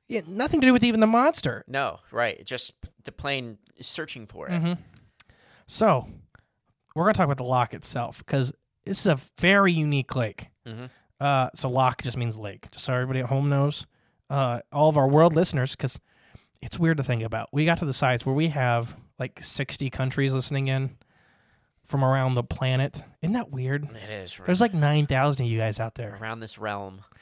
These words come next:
Speaker 1: So thank you guys again for your support. Uh, I did not think the show would be at the level it is. We're, now we're, like, being paid speakers at places. Like, this is
Speaker 2: Yeah,
Speaker 1: crazy.
Speaker 2: thanks to you guys.
Speaker 1: Thanks to you guys.
Speaker 2: Like,
Speaker 1: It's all thanks to you.
Speaker 2: literally, that's it, yeah.
Speaker 1: So thank you very much.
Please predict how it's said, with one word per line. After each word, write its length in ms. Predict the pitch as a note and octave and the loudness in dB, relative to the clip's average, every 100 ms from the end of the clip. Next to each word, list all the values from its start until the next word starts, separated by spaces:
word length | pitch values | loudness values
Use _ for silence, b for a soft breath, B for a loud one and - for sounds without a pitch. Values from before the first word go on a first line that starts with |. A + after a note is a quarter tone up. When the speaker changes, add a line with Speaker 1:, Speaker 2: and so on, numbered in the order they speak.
| b b | b b
Speaker 1:
So 100 | E3 | -2
thank 220 | F#3+ F3+ | 0 2
you 60 | C#3+ | 0
guys 120 | A#2 | 0
again 180 | A#2 A2 | -2 -4
for 100 | A#2+ | -4
your 100 | A#2 | -6
support. 400 | - - A#2+ - | -8 -6 -6 -4
Uh, 280 | C3 B2 B2 _ _ - | -2 -2 -4 _ _ -2
I 120 | D#3+ | 0
did 120 | E3+ | 2
not 180 | D#3 C#3+ | 0 0
think 120 | D3 | 0
the 60 | B2+ | 0
show 140 | C#3 | 2
would 100 | C3 | 2
be 80 | B2+ | 0
at 60 | |
the 80 | A#2+ | -2
level 220 | B2 A#2+ | -2 0
it 60 | A#2+ | 0
is. 220 | B2 B2 - b b b | 0 -4 -10 b b b
We're, 100 | C#3+ D#3 _ - | -2 -4 _ -4
now 180 | D#3 D#3+ | 0 4
we're, 120 | E3 | 4
like, 160 | D3+ - - _ b b b b | 2 -2 -20 _ b b b b
being 220 | - D3+ B2 | -4 -2 0
paid 260 | C#3+ C#3 | 0 0
speakers 440 | - D#3 F3 E3 D#3 | 0 2 4 4 4
at 100 | C#3+ | 2
places. 600 | D#3+ D#3 D#3+ D3+ - - _ _ _ - | 2 2 0 -2 -4 -14 _ _ _ -10
Like, 140 | C#3 | -8
this 180 | D#3+ A#3+ | -4 -2
is 80 | A#3+ | -2
Speaker 2:
Yeah, 60 | E3+ | 0
Speaker 1:
crazy. 460 | C#3+ C#3 A#2 G2+ | 2 2 0 -2
Speaker 2:
thanks 260 | G#2 G3 - | -4 -4 -4
to 80 | F#3 | -8
you 120 | G3 | -2
guys. 240 | E3+ G#2 | 2 2
Speaker 1:
Thanks 200 | C3 F#3+ | 2 2
to 80 | F3 | 4
you 100 | F3+ | 4
guys. 160 | C#3+ B2 | 4 2
Speaker 2:
Like, 80 | |
Speaker 1:
It's 80 | B2+ | 4
all 100 | G3+ | 6
thanks 220 | G#3+ G3+ - | 6 6 2
to 80 | E3 | 2
you. 220 | D#3 A2+ | 2 0
Speaker 2:
literally, 320 | - D3+ D3+ | -4 -2 0
that's 220 | C3+ C3+ - | 0 -4 -4
it, 240 | C#3+ A#2+ | -2 -2
yeah. 260 | A#2+ A2+ F#2 | -2 -4 -4
Speaker 1:
So 160 | - D#3+ | 2 2
thank 320 | - F#3+ F#3 | 2 0 0
you 60 | D#3 | 2
very 260 | D#3 D3+ | 4 4
much. 460 | C3+ A#2 A2+ - | 2 -2 -6 -12